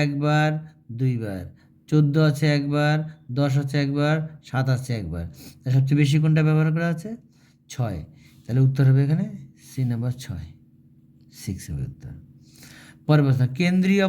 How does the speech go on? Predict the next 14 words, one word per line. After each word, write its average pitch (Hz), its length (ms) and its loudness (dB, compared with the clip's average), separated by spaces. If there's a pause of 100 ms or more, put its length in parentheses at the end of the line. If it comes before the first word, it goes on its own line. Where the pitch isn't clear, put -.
প্রবণতা 175 480 -2 (140)
নির্ণয়ের 160 520 -2
সবচেয়ে 147 480 0 (560)
দ্রুত 156 320 2 (140)
গতির 170 320 0
পদ্ধতি 139 440 2
হলো? 110 220 -6 (500)
উত্তর 147 280 -2
হবে 156 160 4 (160)
মোড। 127 360 2 (4000)
পরের 139 180 6
প্রশ্ন, 113 220 -2 (840)
তিরিশ 196 340 4 (120)
ঊনচল্লিশ 165 460 0